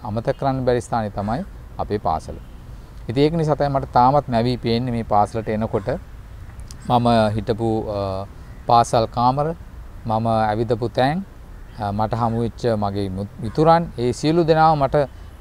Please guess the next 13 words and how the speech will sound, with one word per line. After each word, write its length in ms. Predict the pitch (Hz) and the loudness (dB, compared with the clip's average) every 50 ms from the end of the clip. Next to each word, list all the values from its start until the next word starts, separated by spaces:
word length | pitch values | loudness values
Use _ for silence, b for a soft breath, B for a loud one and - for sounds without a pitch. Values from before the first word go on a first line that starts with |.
| - - 110 107 | -10 -6 -4 -2
නිරායාසයෙන්ම 720 | 107 120 123 143 156 160 165 160 160 - - 156 143 135 | 0 4 6 8 8 10 10 8 8 6 4 0 2 2
ආවර්ජනය 560 | 123 113 113 113 117 117 113 117 123 120 110 | 4 4 4 4 4 2 2 2 0 0 0
වෙනවා. 220 | 101 98 92 85 - - - - - - - - - - - - - - - - - - - - | -2 -2 -4 -8 -10 -12 -16 -16 -16 -16 -16 -16 -16 -16 -16 -16 -16 -14 -14 -14 -16 -16 -12 -8
අ, 80 | 104 101 98 98 98 95 95 92 92 95 - | -8 -6 -6 -6 -6 -8 -8 -8 -10 -10 -6
ඒක 640 | - 139 143 160 165 165 - 196 190 185 175 139 - | -2 2 2 2 2 2 4 4 6 6 6 4 2
නිසා 400 | 120 127 123 - 160 160 175 147 | -2 -4 0 2 4 6 6 6
අපි 260 | 120 - - 156 147 | 4 4 2 0 -2
ඒ, 580 | 139 135 - - - 120 120 123 127 127 127 - | -2 -2 -6 -8 -6 -2 0 2 2 0 0 -2
ඒ 120 | - 113 113 | -2 0 0
ආවර්ජනත් 600 | 107 104 117 139 151 160 151 160 160 147 - - | 4 4 4 4 4 4 2 2 0 0 0 -2
එක්ක 200 | 139 - - - | -4 -2 0 2
අපි 260 | 135 120 - 143 135 | 2 2 2 0 0
ඇත්තටම 440 | 117 110 - - - 131 143 147 | 0 -2 -2 -4 -4 -2 -2 -2